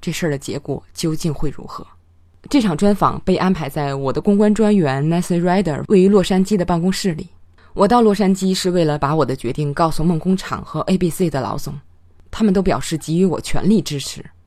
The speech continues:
当两小时的采访结束，Todd 的笔记本被记得满满当当，录音带上也录满了我的话语，特别是他的速记记录里记下了我的行为举止，包括抽搐、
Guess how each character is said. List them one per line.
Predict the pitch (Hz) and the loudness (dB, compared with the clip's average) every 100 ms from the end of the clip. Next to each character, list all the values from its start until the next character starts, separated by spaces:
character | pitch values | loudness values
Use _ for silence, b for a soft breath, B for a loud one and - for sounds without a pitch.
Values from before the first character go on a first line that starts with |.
| _ b | _ b
当 | 214 214 | 0 2
两 | 151 160 | 2 0
小 | - | -4
时 | - 147 | -6 -6
的 | 151 | -6
采 | 147 | -6
访 | 143 - | -6 -6
结 | - - | -6 -8
束， | - 143 - - - | -8 -8 -10 -20 -18
Todd | - 247 185 | -4 0 2
的 | 156 | 0
笔 | 143 127 | -2 -6
记 | - | -8
本 | 170 - - - - | -6 -6 -8 -16 -10
被 | - 180 | -6 -4
记 | 165 | -2
得 | 143 | -2
满 | 135 135 | -2 0
满 | 190 | -2
当 | - 139 | -2 -6
当， | 135 135 - - - b b | -8 -12 -14 -20 -20 b b
录 | 233 226 | 2 4
音 | 240 | 4
带 | 262 196 | 2 0
上 | 143 127 - | -2 -6 -4
也 | 151 | 0
录 | 170 175 | 2 4
满 | 151 | 2
了 | - | 0
我 | 143 | -4
的 | - | -4
话 | - 151 135 | -4 -6 -6
语， | - - - - - _ _ - B B | -12 -18 -20 -20 -20 _ _ -20 B B
特 | - 165 | -4 0
别 | 147 | 0
是 | 160 | -2
他 | 151 139 | -2 -2
的 | 143 | -2
速 | 165 | -2
记 | 147 147 | -2 -2
记 | - | -2
录 | 151 160 | -2 -2
里 | 131 101 139 - B B | -4 -8 -12 -20 B B
记 | 190 | -4
下 | 185 156 | 0 0
了 | 135 | 0
我 | 120 | -2
的 | 143 | -4
行 | - 147 | -4 0
为 | 175 | 0
举 | 190 135 147 | 0 -4 -6
止， | 139 - - - - _ _ b b b | -8 -10 -16 -20 -20 _ _ b b b
包 | 175 | -2
括 | 175 151 | 0 -2
抽 | - 170 | 0 0
搐、 | 160 175 | -2 -4